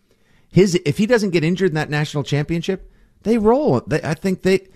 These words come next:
they beat Georgia as well in that game. So for, for people to be like, "Oh, Bill O'Brien's not imagined enough. Bill O'Brien's not, he just didn't see the same way as Saban."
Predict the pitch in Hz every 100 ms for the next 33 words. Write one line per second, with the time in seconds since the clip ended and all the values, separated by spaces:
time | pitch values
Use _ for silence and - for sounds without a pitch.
0 | _ _ 156 165 185 147 160 165 156 135
1 | 156 180 113 98 98 90 85 110 104 135
2 | 131 - _ _ - 147 247 311 208 175
3 | 143 110 101 80 196 185 123 147 147 110
4 | 123 113 98 104 90 87 78 71 202 208
5 | 156 139 143 139 113 117 104 131 151 151
6 | 175 143 156 143 127 135 127 127 110 95
7 | 120 104 82